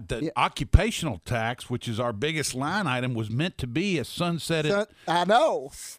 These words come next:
Speaker 1: tax
Speaker 2: And it
Speaker 1: at some
Speaker 2: never
Speaker 1: point.
Speaker 2: did.
Speaker 1: It never did. It just kept getting bigger. It's an, it's an income tax.
Speaker 2: Yeah, that was something that we talked a lot about around the tables at Commerce Lexington, 'cause it was supposed to sunset.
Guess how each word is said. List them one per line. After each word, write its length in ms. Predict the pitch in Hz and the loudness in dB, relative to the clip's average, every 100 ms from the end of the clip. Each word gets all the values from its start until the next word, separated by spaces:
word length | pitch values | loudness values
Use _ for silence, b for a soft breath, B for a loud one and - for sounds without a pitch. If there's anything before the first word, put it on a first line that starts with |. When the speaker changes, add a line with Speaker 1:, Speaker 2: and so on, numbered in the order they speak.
| - | -4
Speaker 1:
tax 440 | 175 226 202 160 | -2 0 -2 -4
Speaker 2:
And 160 | 202 202 | -4 -2
it 60 | |
Speaker 1:
at 100 | 196 190 | -2 -2
some 80 | |
Speaker 2:
never 180 | 226 233 240 | -2 0 0
Speaker 1:
point. 40 | 254 | 0
Speaker 2:
did. 340 | 277 240 147 | 0 0 -2
Speaker 1:
It 100 | 123 | -6
never 280 | 131 156 160 | -4 -2 -2
did. 260 | 151 208 185 | -2 -2 -4
It 80 | |
just 240 | 120 160 - | -6 -10 -6
kept 220 | 165 120 | -6 -4
getting 260 | 160 135 139 | -6 -6 -4
bigger. 380 | 175 220 123 | -4 -4 -6
It's 140 | 104 - | -8 -8
an, 100 | 139 | -10
it's 180 | 143 135 | -10 -8
an 60 | 156 | -4
income 440 | 190 254 - 131 | -2 -4 -4 -6
tax. 380 | - 117 90 80 _ | -4 -6 -6 -10 _
Speaker 2:
Yeah, 140 | 95 95 | -20 -18
that 180 | 117 127 | -16 -14
was 120 | - | -12
something 400 | - 135 - 123 | -8 -8 -8 -8
that 160 | 123 | -8
we 120 | 90 120 | -10 -10
talked 320 | 131 117 - | -8 -8 -8
a 60 | 104 | -10
lot 260 | 110 113 | -8 -8
about 340 | 107 104 104 101 107 | -8 -8 -8 -10 -14
around 340 | 101 104 104 | -12 -10 -10
the 60 | 95 | -10
tables 420 | 117 104 95 92 | -8 -8 -8 -12
at 100 | 92 | -14
Commerce 460 | - 101 98 95 - | -10 -8 -8 -12 -12
Lexington, 600 | 92 - 87 76 85 90 | -14 -14 -20 -18 -20 -16
'cause 160 | 110 98 | -12 -10
it 140 | 110 | -8
was 280 | 123 123 113 | -6 -6 -6
supposed 440 | - 107 98 101 - | -10 -12 -10 -12 -16
to 60 | - | -18
sunset. 560 | 98 82 - - 82 | -16 -16 -16 -18 -18